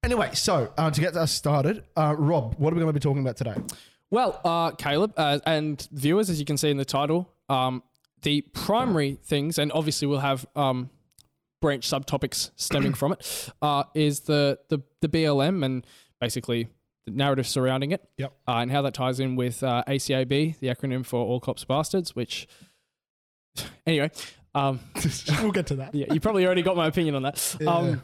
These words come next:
Speaker 2: but yeah, so that, that's, uh, that's what we've, uh, we've discussed. We'll be, we'll be
Speaker 1: Yep.
Speaker 2: talking about. We haven't, we haven't, uh, gone into depth, you know. Obviously, off camera, we just talked about what we were gonna talk about, why we wanna
Speaker 1: Mm.
Speaker 2: talk about it,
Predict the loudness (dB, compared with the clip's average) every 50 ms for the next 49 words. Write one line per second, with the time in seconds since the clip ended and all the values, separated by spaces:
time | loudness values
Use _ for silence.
0 | -12 _ _ _ -20 -20 _ -4 -4 -4 -4 -4 -4 -2 -2 -2 -2 -2 -2 0
1 | 2 2 0 -2 -2 -2 -2 -2 0 -2 -4 -2 -2 0 2 2 2 4 2 2
2 | 0 -2 -4 -4 0 0 0 2 4 2 2 2 2 2 2 2 2 2 2 0
3 | -2 -2 -2 -2 -2 0 0 -2 0 0 0 2 4 2 2 2 0 -2 -2 -2
4 | 0 0 0 0 0 -2 -4 -6 -4 0 0 2 2 2 2 2 2 2 2 0
5 | -2 -6 _ _ _ _ _ _ _ -2 0 0 2 2 2 2 2 2 0 -2
6 | -4 -2 -2 -2 -2 -2 -2 0 2 2 2 2 0 -2 -2 0 0 0 0 0
7 | -2 0 0 0 0 -2 -2 -6 -4 -4 -4 -4 0 -2 0 2 2 0 0 0
8 | -2 -2 -4 -4 -2 -2 -2 -2 0 0 0 0 2 2 2 2 2 2 0 0
9 | 0 0 0 0 0 0 0 2 0 -2